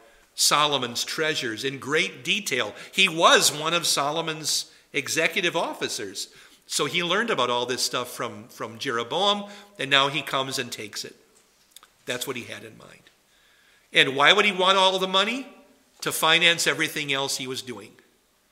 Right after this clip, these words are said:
You know, got a big building project. He's getting up there in years now.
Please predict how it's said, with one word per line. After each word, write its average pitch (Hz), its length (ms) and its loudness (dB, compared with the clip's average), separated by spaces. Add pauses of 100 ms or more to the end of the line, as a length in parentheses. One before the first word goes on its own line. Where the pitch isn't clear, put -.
(340)
You 127 100 -14
know, 117 60 -14
got 131 160 -4
a 127 40 -6
big 135 220 -4
building 175 340 0
project. 190 560 0 (220)
He's 180 160 2
getting 175 260 2
up 165 180 4
there 196 160 4
in 208 120 2
years 208 340 2
now. 220 260 2